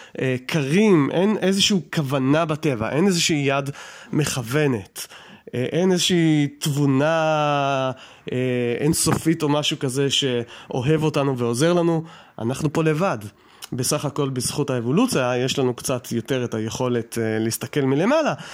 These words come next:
ואז יכולנו לדבר על אהבה ועל מוסר ועל משמעות ודברים בסגנון הזה,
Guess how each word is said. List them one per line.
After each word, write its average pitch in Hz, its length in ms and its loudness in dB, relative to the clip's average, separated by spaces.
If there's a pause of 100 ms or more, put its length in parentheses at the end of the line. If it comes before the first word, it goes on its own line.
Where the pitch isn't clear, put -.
(180)
ואז 131 400 0
יכולנו 131 260 -2
לדבר 131 260 0
על 135 100 0
אהבה 127 540 -2
ועל 107 160 -4
מוסר 117 640 0
ועל 107 100 -4
משמעות 135 600 -2
ודברים 107 360 -4
בסגנון 123 440 -2
הזה, 180 200 2